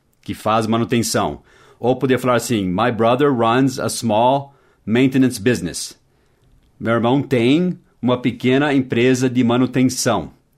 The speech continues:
No caso, o meu irmão não tem, o meu sobrinho tem, ok? <laughs>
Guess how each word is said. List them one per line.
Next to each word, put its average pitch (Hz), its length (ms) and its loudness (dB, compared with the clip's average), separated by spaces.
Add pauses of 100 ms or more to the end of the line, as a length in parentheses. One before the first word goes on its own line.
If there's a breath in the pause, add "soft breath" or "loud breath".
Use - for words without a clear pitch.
(460)
No 117 120 -2
caso, 131 360 2
o - 20 2
meu 120 140 2
irmão 123 260 2
não 180 160 0
tem, 104 320 -2
o 90 100 -8
meu 123 320 0
sobrinho 131 460 0
tem, 78 280 -8
ok? 117 320 -2
<laughs> 143 200 -2